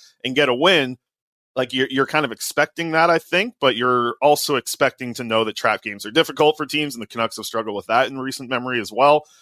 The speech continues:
So, you know, I, I guess you'd be worried about if it's just some no-name backup playing for <laughs> San Jose, right? Like, that would kind of be the ultimate, uh, recipe here for this to be a trap game. But for now,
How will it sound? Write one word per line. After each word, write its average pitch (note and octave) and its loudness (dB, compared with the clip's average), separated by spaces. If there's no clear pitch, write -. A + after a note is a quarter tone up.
So, B2 4
you A2+ -4
know, G2+ 2
I, E2 -10
I G#2+ -6
guess A#2+ -4
you'd A#2+ -8
be B2 -4
worried A#2 0
about G#2+ -2
if G#2+ -12
it's - -8
just A#2 -4
some G#2+ -6
no-name A2+ -2
backup A2 0
playing A2+ -4
for A2 -10
<laughs> - -
San B2 -2
Jose, A#2 -2
right? G#2 0
Like, A2+ -6
that A#2+ 2
would B2 -6
kind C3+ 0
of B2+ -4
be C3 0
the A#2+ 0
ultimate, A#2+ 0
uh, G#2+ 2
recipe A#2+ -4
here A2 -2
for A#2 -4
this A2 -6
to G#2+ -18
be G#2+ -8
a G2 -10
trap C3+ 0
game. A2+ -6
But G#2+ -14
for B2 -8
now, D3+ 4